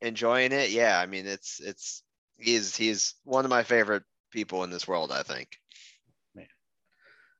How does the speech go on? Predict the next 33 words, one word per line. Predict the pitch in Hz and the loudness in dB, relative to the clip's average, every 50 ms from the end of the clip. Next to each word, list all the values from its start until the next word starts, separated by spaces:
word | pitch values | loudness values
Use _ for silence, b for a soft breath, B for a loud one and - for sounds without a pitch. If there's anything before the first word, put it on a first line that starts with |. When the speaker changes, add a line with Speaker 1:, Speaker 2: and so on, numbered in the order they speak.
| _ _ _ - | _ _ _ -12
Speaker 2:
Uh, | - 110 107 107 110 110 110 110 110 110 110 - _ _ - - - | -8 -6 -4 -4 -2 -2 -2 -4 -4 -6 -8 -12 _ _ -20 -12 -6
so | - 107 104 | -4 -2 -2
once | 110 113 113 120 | -2 -4 -6 -6
again, | 135 123 120 120 123 | -4 -2 0 0 0
ladies | 120 120 120 120 120 | 0 0 0 0 -2
and | 107 101 | -4 -2
gentlemen, | - 113 110 123 139 143 147 151 160 170 165 - - | 0 0 2 2 2 2 2 0 0 0 -4 -8 -8
uh, | - 127 123 123 120 120 120 120 120 117 117 _ _ - _ _ _ _ _ _ _ _ _ | -4 -2 0 0 2 2 2 0 0 -4 -6 _ _ -20 _ _ _ _ _ _ _ _ _
with | - - - | -18 -12 -6
me | 127 120 117 117 | -2 0 0 0
closing | 117 - 127 127 120 120 117 | 2 2 2 2 2 2 0
it | 117 110 | 2 4
out, | 110 107 113 127 143 151 - - _ - | 4 4 4 4 2 0 -2 -8 _ -10
thank | 110 113 110 - | -10 -8 -8 -8
you | 113 107 | -8 -8
for | 107 - - 120 117 110 | -6 -4 -2 -2 0 0
hanging | 107 113 110 110 110 | -2 -2 -2 -2 0
out | 110 107 110 | 0 0 0
with | 113 113 110 | 0 2 4
us, | 113 117 117 117 - - b b b b _ - | 4 4 2 0 -2 -12 b b b b _ 2
learning | 120 113 113 113 113 113 | 4 4 4 4 4 2
everything | 113 113 113 - 117 113 110 | 2 2 2 0 0 0 2
there | 110 110 110 | 2 2 4
was | 110 107 107 104 101 - - | 4 2 2 0 0 -4 -8
about | - 101 101 107 - - | -6 -2 -2 -2 -2 -2
from | - 120 110 110 107 104 104 101 98 | -2 0 2 2 2 2 0 0 2
Matt | 101 107 117 131 - - - | 2 4 2 2 0 -2 -6
from | 120 107 | -8 -8
Tailwater | 101 - - 113 110 107 107 107 107 107 104 | -6 -4 -2 0 0 2 0 0 0 0 0
Lodge | 104 104 101 104 104 101 101 - - | 0 0 0 0 0 -2 -4 -8 -12
and | 92 95 98 95 95 | -8 -6 -6 -6 -4
West | 92 101 98 - - _ - | -4 -6 -6 -6 -10 _ -8
Branch, | 107 98 98 107 120 113 - - - - | -6 -4 -4 -4 -4 -6 -8 -14 -16 -18